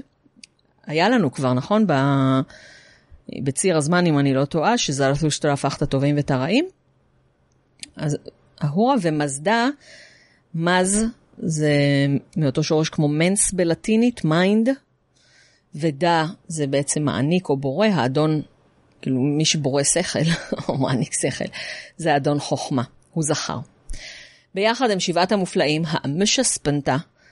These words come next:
אמשה כאמור אלה שלא מתים, וספנתה קדושים.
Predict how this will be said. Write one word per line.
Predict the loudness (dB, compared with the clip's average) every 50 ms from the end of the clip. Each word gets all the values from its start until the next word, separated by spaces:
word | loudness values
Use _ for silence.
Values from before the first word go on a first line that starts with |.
| _ _ _ _ _ _ _ -4
אמשה | -2 0 0 2 2 2 2 0 0
כאמור | -2 -4 -2 0 2 2 2 2 0 0 0 0
אלה | 0 2 2
שלא | 2 0 2 0 0 0
מתים, | -2 -4 -4 -2 0 0 0 0 -4 -6 -4 -4
וספנתה | 0 0 0 0 0 0 0 0 0 0 0 -2 -2 -4 -6 _ _ _ _ _ _ _ _ _ _ _ _ _
קדושים. | -6 -4 -2 0 0 0 0 -2